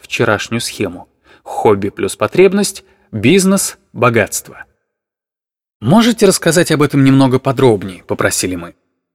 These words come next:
«Есть смысл заниматься в жизни тем, от чего ты получаешь радость,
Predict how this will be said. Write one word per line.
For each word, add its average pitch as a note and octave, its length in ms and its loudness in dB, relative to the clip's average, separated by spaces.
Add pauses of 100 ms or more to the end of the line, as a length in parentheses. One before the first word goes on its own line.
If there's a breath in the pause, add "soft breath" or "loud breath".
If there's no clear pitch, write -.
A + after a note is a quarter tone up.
(220)
«Есть C#3+ 320 0
смысл D#3 420 2
заниматься C3 480 2
в A2+ 80 -4
жизни A#2+ 380 -2
тем, D#3 440 0
от C3 140 -2
чего F#3 300 -4
ты E3+ 100 -8
получаешь D3 580 0
радость, G#2+ 460 -2